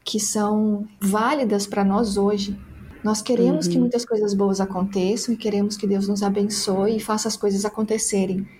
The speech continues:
Speaker 1: mas nós ignoramos as promessas que Ele tem nos dado e que estão reveladas nas Escrituras.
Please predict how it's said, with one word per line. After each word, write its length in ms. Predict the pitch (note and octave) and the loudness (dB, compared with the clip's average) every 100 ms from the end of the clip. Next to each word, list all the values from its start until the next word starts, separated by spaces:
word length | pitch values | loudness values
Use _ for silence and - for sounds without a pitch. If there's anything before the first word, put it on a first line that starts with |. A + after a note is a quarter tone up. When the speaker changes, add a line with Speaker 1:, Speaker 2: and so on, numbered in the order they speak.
| - | -8
Speaker 1:
mas 140 | G#3 G#3+ | -4 0
nós 180 | G#3+ G#3+ | 0 0
ignoramos 680 | A3+ A#3+ C4+ A#3+ B3 C4+ | 2 2 4 2 2 0
as 80 | B3 | -2
promessas 480 | - A3 G#3 - G3+ | -2 -2 -2 -2 -6
que 100 | A3+ | -2
Ele 120 | G3+ | -2
tem 180 | G#3 G3+ | 0 0
nos 140 | G3 | 0
dado 340 | F#3+ F#3 F3+ - _ _ _ | -2 -4 -6 -12 _ _ _
e 40 | G3 | -8
que 140 | G3+ | -4
estão 380 | G#3+ - G#3+ A3+ | -2 0 2 2
reveladas 580 | A#3+ G#3+ G#3 F#3+ F#3+ - | 2 2 2 2 0 -2
nas 140 | G3 | -4
Escrituras. 720 | G3 - - - G3+ G3 - | -4 -6 -12 -8 -6 -6 -8